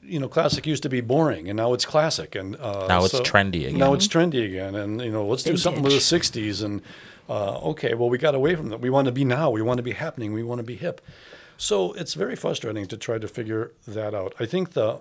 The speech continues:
Speaker 1: um, I think technology is, uh, unfortunately, and as I was looking at a lot of research for Little Mermaid that's coming up,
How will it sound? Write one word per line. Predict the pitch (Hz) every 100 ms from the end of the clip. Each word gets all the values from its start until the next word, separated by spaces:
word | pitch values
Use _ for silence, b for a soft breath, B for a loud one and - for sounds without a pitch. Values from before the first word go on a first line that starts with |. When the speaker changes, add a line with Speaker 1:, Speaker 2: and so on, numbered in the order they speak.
| 127
Speaker 1:
um, | 104 101 92 - - _ _ _ _ _ _ _ B B B B B
I |
think | 143 165
technology | 165 165 135 131 139 120 120 127 -
is, | 117 107 101 - - -
uh, | 104 101 95 98 B B B
unfortunately, | 123 - - 151 147 104 95 95 90 98
and | 127 110
as | 104 107
I |
was | 104 104 113
looking | 110 107
at | 101 104
a |
lot | 104 101
of |
research | 101 101 - 98 -
for | 98 95 101 -
Little | 110 107
Mermaid | 107 107 101
that's | 98 95
coming | - 98 98
up, | 95